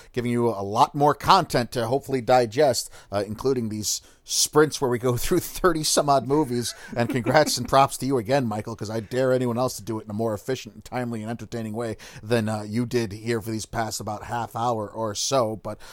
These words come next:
guys, as always, we want to hear from you. That's what's most important to us. Uh, did any of these shortlists that we went over today,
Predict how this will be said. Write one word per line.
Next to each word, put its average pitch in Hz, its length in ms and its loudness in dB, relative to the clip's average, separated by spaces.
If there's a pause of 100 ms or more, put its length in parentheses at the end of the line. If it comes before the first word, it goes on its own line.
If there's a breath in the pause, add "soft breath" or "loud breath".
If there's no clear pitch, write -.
(260 loud breath)
guys, 139 340 8
as 143 200 4
always, 143 420 6
we 120 80 -4
want 143 140 0
to 123 60 -8
hear 151 220 2
from 151 340 2
you. 156 260 6
That's 147 220 2
what's - 160 -4
most 143 240 -2
important 143 520 2
to 180 260 -2
us. 160 420 6 (220 loud breath)
Uh, 101 140 -2
did 107 180 -6
any 143 160 0
of 143 80 -4
these 123 100 -4
shortlists 139 640 -4
that 120 140 -6
we 127 80 -2
went 123 160 -2
over 117 180 -2
today, 117 360 -4